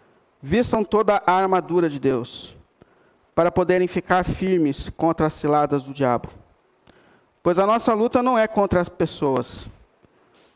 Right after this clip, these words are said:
mas contra os poderes e autoridades, contra os dominadores desse mundo de trevas, contra as forças espirituais do mal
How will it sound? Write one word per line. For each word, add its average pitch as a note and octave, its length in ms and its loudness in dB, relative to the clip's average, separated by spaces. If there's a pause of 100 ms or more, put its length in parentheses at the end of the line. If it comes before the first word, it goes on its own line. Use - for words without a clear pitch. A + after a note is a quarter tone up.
mas D#3 240 0
contra F3+ 420 0
os F#3 360 -2
poderes D#3+ 480 0
e D#3 40 0
autoridades, D3+ 760 -2 (960)
contra E3 300 0
os E3+ 140 0
dominadores E3+ 680 2
desse E3 320 -2
mundo F3+ 560 0 (160)
de D3 160 -16
trevas, C3+ 800 -4 (960)
contra F3+ 340 2
as - 160 -4
forças F#3+ 600 0
espirituais E3 800 0
do C#3 100 -2
mal E3 560 0